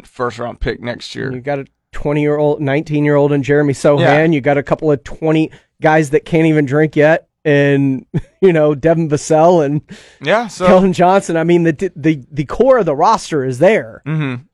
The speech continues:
Speaker 1: Yes,
Speaker 2: You
Speaker 1: I
Speaker 2: would
Speaker 1: mean,
Speaker 2: think.
Speaker 1: I'm for it.
Speaker 2: And I've said this before, I'll say it until I'm proven wrong. This team was not as bad as they were,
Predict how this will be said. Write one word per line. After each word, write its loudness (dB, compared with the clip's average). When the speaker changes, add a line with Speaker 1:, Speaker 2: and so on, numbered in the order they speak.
Speaker 1:
Yes, -2
Speaker 2:
You -4
Speaker 1:
I 2
Speaker 2:
would 4
Speaker 1:
mean, 2
Speaker 2:
think. -4
Speaker 1:
I'm 0
for 0
it. -12
Speaker 2:
And 0
I've -2
said -4
this 0
before, -2
I'll -4
say 0
it -8
until 0
I'm -2
proven -2
wrong. 0
This 0
team 0
was 0
not 0
as 0
bad 0
as 0
they 4
were, -6